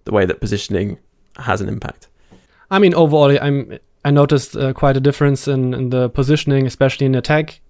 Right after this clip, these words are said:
Speaker 2: and not so much in defense, I would say, but I think this will be more observable when I play against another
Speaker 1: Mm.
Speaker 2: human. But in general, like, attacking A I and positioning in fifa twenty was horrible.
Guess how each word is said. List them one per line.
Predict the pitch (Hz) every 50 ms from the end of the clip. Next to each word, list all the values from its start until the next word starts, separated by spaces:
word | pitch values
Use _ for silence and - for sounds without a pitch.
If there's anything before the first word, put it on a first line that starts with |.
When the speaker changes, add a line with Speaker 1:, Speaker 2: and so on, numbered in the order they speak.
| _ _
Speaker 2:
and | - 131 131 135 139
not | 147 147 -
so | - -
much | 139 139 139 135 -
in | 143
defense, | 131 147 160 - 160 151 -
I | 147
would | 143 143 135
say, | - - 143 139
but | 131 131 123
I | 127 123
think | - 143 135 123
this | 131 143 - -
will | 139 135 131 127 120
be | - - _ 131 131
more | 123 127 135 135 135 131 131 127 - - _ - - _ - - - - -
observable | 131 131 127 - - 143 131 135 131 131 131 127
when | 127 127 123
I | -
play | 120 - 139 127
against | 127 120 135 131 -
another | 135 127 127 127
Speaker 1:
Mm. | 120
Speaker 2:
human. | 131 143 151 151 151 151 151 - - - - - - _ _ -
But | 139 135 131 123 - -
in | - 147
general, | 143 151 160 160 160 156 156 -
like, | - 147 139 139 -
attacking | 147 131 - 160 160 - 170 151
A | 147 143
I | 139 139 147 156 151
and | 143 135 -
positioning | 147 135 143 160 156 - 156 147 147
in | 139 135
fifa | - - 151 - 147 139
twenty | - 151 143 139 - 139
was | 131 127 123 - -
horrible. | - 139 147 156 151 156 165 170 165